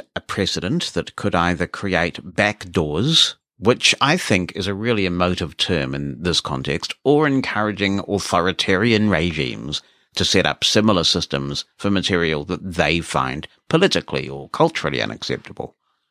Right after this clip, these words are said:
I agree that we should always be vigilant consumers, and some of the decisions Apple has taken regarding features and apps in China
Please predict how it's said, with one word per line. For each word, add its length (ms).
I 140
agree 560
that 160
we 140
should 200
always 540
be 160
vigilant 500
consumers, 680
and 120
some 220
of 140
the 80
decisions 600
Apple 280
has 200
taken 460
regarding 540
features 560
and 200
apps 320
in 140
China 560